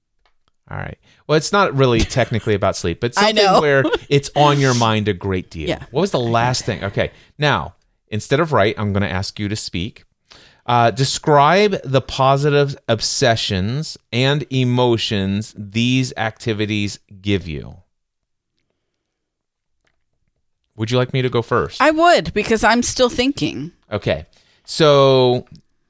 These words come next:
Speaker 1: uh, gosh, obsessions for me are like,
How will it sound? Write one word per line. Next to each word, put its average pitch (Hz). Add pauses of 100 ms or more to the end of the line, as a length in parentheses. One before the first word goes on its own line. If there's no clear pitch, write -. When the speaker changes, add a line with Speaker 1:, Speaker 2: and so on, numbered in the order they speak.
(420)
Speaker 1:
uh, 135
gosh, 117 (600)
obsessions 143
for 135
me 101
are 101
like, 92